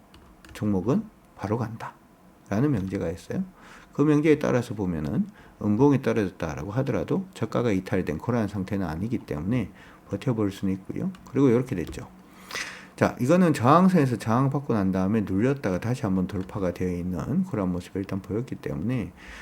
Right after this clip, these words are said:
여기서 여기까지는 기술적 반등이다라고 한다면은 이제는 새로운 게임을 일단은 펴는 겁니다. 자, 그래서 시장을 그런 식으로 일단 보면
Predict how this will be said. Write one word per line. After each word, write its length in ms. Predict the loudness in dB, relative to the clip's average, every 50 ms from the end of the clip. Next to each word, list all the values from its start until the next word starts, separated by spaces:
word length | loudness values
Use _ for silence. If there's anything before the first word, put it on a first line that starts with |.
| -20 -20 -4 4
여기서 400 | 4 6 6 4 4 4 4 4
여기까지는 600 | 4 4 2 0 2 2 2 2 2 0 0 0
기술적 520 | -2 -2 -4 -2 0 0 0 0 -2 -4 -4
반등이다라고 1120 | -4 -2 -2 -2 -2 -2 -2 -2 -2 -2 -4 -6 -8 -10 -12 -12 -14 -12 -8 -8 -6 -4
한다면은 640 | -4 -4 -2 -2 -2 -4 -4 -4 -4 -2 -2 -2 -2 -4 -8 -18 -20 -20 -20 -8 -4
이제는 380 | -2 0 2 2 4 4 4 2
새로운 460 | 2 0 -2 0 2 2 2 0 0
게임을 600 | -2 -4 -4 -4 -4 -4 -2 0 0 0 0 -2 -8 -16 -20 _ -20 -20 -12 -8
일단은 360 | -8 -6 -4 -4 -4 -2 -4
펴는 320 | -4 -4 -2 -2 -2 -2 -2
겁니다. 340 | -6 -8 -12 -14 -18 -20 -20 -20 _ _ -20 -20 _ -20 -20 -20 -20 -20 -20 -8
자, 120 | -6 -6 -2
그래서 580 | 0 2 2 2 0 0 -2 -2 -2 -2 -4 -8
시장을 680 | -10 -8 -2 0 0 2 2 2 2 2 2 2 0 0
그런 300 | 0 0 2 2 2 2
식으로 340 | 0 -2 -4 -2 -2 0 -2
일단 320 | -2 -2 -4 -4 -4 -6
보면 420 | -6 -6 -6 -6 -4 -2 -2 -2